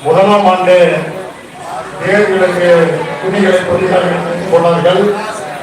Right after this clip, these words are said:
இரண்டாம் ஆண்டு அந்த தேருடைய சக்கரங்களை வந்து இப்பொழுது புதிதாக மாற்றியுள்ளார்கள். மிக சிறப்பான முறையிலே நல்ல முறையிலே பின்புறம் இந்த விழா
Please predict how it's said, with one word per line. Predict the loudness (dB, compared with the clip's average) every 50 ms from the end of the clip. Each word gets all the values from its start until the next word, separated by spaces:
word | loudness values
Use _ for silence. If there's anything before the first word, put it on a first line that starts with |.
| -12 -12 -14 -14 -16 -16 -18 -16 -14 -12 -10 -10 -10 -6 -2 0
இரண்டாம் | 2 2 4 4 4 4 4 4 4 2
ஆண்டு | 2 4 4 4 6 4 4 2 0 -2 -4 -6 -10 -12 -12 -8 -6
அந்த | -2 0 0 2 2
தேருடைய | 0 0 2 2 4 4 4 4 4 4 4 4 2 2 0 0 -2 -4 -6 -8 -12 -12 -14 -16 -16 -18 -18 -18 -18 -20 -18 -14 -12 -12 -10 -4 -2
சக்கரங்களை | -2 0 0 2 2 2 4 4 4 4 4 4 4 2
வந்து | 0 0 0 2 2 2 2 2
இப்பொழுது | 2 2 2 2 4 4 4 4 4 2 0 -2 -4 -4 -6 -8 -10 -12 -12 -10 -8
புதிதாக | -6 -4 0 2 2 2 2 2 2 2 2
மாற்றியுள்ளார்கள். | 2 2 2 0 0 0 2 2 2 2 2 2 2 2 0 0 -2 -4 -8 -10 -10 -10 -12 -12 -12 -14 -16 -18 -16 -16 -12 -10 -10 -10 -8 -6
மிக | -4 -2 2 2 2 2 2
சிறப்பான | 2 2 2 2 2 2 2 2 4 4 4
முறையிலே | 2 2 2 2 2 2 4 4 4 4 4 4 2 -2 -4 -8 -10 -12 -14 -14 -14 -14 -16 -14 -12 -12 -12 -12 -14 _ _ _ _ _ _ _ _ -20 -16 -12 -10 -8 -6 -4 -2
நல்ல | 0 2 2 2 2 2
முறையிலே | 2 2 2 2 2 0 2 2 2 2 0 0 -2 -2
பின்புறம் | 0 0 0 2 2 2 2 2 2 0 0 -2 -4 -8 -10 -12
இந்த | -8 -2 0 2 2
விழா | 2 2 2